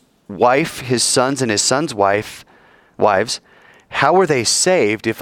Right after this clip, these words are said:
only Noah was found perfect? 'Cause again, there's Missus Noah right there, and Ham, Shem, and Japheth, and possibly their wives,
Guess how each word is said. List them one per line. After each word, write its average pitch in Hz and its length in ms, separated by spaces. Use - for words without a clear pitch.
only 127 340
Noah 117 380
was 101 200
found 95 360
perfect? - 560
'Cause 160 140
again, 156 260
there's 147 220
Missus 156 320
Noah 123 360
right 120 200
there, 151 340
and 117 140
Ham, 139 180
Shem, 139 240
and 107 60
Japheth, 151 440
and 117 360
possibly 120 420
their 139 180
wives, 127 460